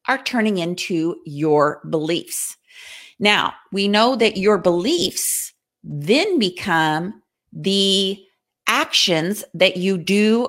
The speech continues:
or do not take in your life. And so if I am holding a belief, for example, and I always use the running example because I'm a runner, but if I'm holding a belief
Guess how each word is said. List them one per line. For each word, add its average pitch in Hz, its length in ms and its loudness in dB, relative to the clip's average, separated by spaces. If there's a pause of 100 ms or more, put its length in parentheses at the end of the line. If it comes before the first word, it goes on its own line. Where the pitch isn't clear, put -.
or 196 140 6
do 160 260 0
not 160 360 0
take 349 320 -2
in 165 160 0
your 135 180 0
life. - 500 -6 (640)
And 214 180 6
so 208 720 4
if 214 240 0
I 294 560 2 (380)
am 214 100 0
holding 220 420 2
a 190 80 2
belief, 180 680 -4 (440)
for 202 200 0
example, 156 400 -2
and 170 100 2
I 170 60 6
always 180 240 2
use 185 160 -2
the 190 100 2
running 165 300 2
example 151 420 0
because 170 320 -2
I'm 180 160 -4
a 160 80 -2
runner, - 460 -2 (280)
but 196 140 4
if 202 100 0
I'm 233 200 2
holding 247 340 0
a 208 60 2
belief 175 580 0